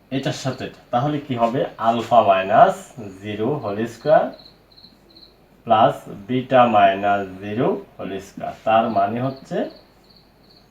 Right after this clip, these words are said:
আলফা স্কয়ার প্লাস বিটা স্কয়ার, ঠিক আছে? এরপরে আমরা আরেকটা বের করে ফেলি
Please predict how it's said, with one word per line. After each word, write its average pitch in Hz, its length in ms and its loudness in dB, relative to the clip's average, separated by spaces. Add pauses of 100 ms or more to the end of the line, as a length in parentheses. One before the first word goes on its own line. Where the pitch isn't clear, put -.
(200)
আলফা 139 260 2 (100)
স্কয়ার 120 300 0 (140)
প্লাস 135 360 4 (800)
বিটা 110 340 -4
স্কয়ার, - 260 -18 (640)
ঠিক 151 200 -4
আছে? - 140 -10 (1700)
এরপরে 156 340 6 (180)
আমরা 120 180 4 (120)
আরেকটা 123 360 2
বের 127 200 2
করে 131 180 0
ফেলি 135 140 -4